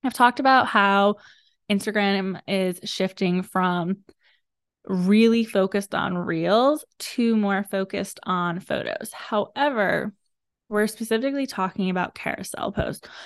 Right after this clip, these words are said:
So I think not everyone, but a good amount of us might be knowing this, might be noticing and seeing how this is operating. So what is a carousel? I wanna talk about this first because I had a client today who was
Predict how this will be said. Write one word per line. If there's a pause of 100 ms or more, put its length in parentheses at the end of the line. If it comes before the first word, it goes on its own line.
So
I
think (760)
not
everyone,
but
a
good
amount
of
us
might
be
knowing
this,
might
be
noticing
and
seeing
how
this
is
operating. (880)
So
what
is
a
carousel?
I
wanna
talk
about
this
first
because
I
had
a
client
today
who
was